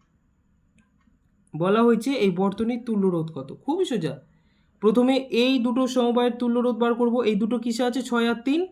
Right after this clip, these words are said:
সমান্তরাল সমবায় আছে। তাহলে সমান্তরাল সমবায়ের ফর্মুলা কি? আর সমান সমান আর ওয়ান আর টু, আর ওয়ান প্লাস আর টু, দুটো রোধের ক্ষেত্রে। তাহলে আর ওয়ান আর টু কত হচ্ছে?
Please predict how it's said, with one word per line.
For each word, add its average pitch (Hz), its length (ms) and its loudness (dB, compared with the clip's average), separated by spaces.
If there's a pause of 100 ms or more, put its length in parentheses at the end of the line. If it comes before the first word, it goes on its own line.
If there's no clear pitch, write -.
(260)
সমান্তরাল 202 560 2
সমবায় 143 420 -4
আছে। 131 160 -14 (420)
তাহলে 170 200 -2
সমান্তরাল 233 480 2
সমবায়ের 247 360 0
ফর্মুলা 247 360 0
কি? 254 140 -2 (180)
আর 208 220 6
সমান 240 300 0
সমান 220 320 2 (1400)
আর 175 180 4
ওয়ান 220 160 2
আর 226 140 2 (100)
টু, 269 140 0 (2000)
আর 185 180 6
ওয়ান 226 220 2
প্লাস 214 240 0
আর 160 200 0
টু, 131 120 -10 (420)
দুটো 220 260 2
রোধের 214 300 4
ক্ষেত্রে। 160 340 -6 (880)
তাহলে 170 120 -2
আর 185 200 4
ওয়ান 233 160 4
আর 240 120 0
টু 240 100 -6
কত 233 200 4
হচ্ছে? 240 340 4